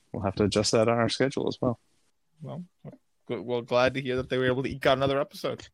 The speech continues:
Speaker 1: Eke out another episode, that's right. Indeed.
Speaker 2: <laughs>
Speaker 1: So, Kurt, what did you find funny about this episode? I, I
Speaker 2: Uh,
Speaker 1: found that it wasn't as funny as most episodes.
Speaker 2: Very, I very much so agree. There's still humor, but yeah, definitely,
Speaker 1: Oh, yeah.
Speaker 2: um,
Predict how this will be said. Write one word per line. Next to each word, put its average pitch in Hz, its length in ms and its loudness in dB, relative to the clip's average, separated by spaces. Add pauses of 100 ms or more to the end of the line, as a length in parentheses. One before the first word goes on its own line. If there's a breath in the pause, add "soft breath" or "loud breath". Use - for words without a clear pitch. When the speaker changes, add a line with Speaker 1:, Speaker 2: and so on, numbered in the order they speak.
(100)
Speaker 1:
Eke 190 560 6
out 165 220 6
another 143 420 4
episode, 110 600 2
that's 117 260 -2
right. 95 320 2 (220)
Indeed. 92 600 0
Speaker 2:
<laughs> - 60 -20 (680 loud breath)
Speaker 1:
So, - 920 6 (680 loud breath)
Kurt, 214 400 4
what 139 160 2
did 277 100 0
you 285 60 2
find 196 260 2
funny 185 220 2
about 117 240 2
this 90 140 -6
episode? 90 460 -2 (680 soft breath)
I, 156 120 6 (120)
I 147 140 4
Speaker 2:
Uh, 185 40 6
Speaker 1:
found 185 280 2
that 156 80 4
it 135 80 4
wasn't 139 280 4
as 123 140 2
funny 123 280 2
as 95 160 0
most 101 280 0
episodes. - 520 -4
Speaker 2:
Very, 139 420 0
I 117 260 -2
very 127 220 -2
much 113 200 -6
so 117 100 -4
agree. 113 220 -6
There's 165 180 0
still 233 200 4
humor, 113 480 -6
but 110 100 -4
yeah, 101 120 -6
definitely, 156 440 2
Speaker 1:
Oh, - 20 4
yeah. - 120 -2
Speaker 2:
um, 208 140 -12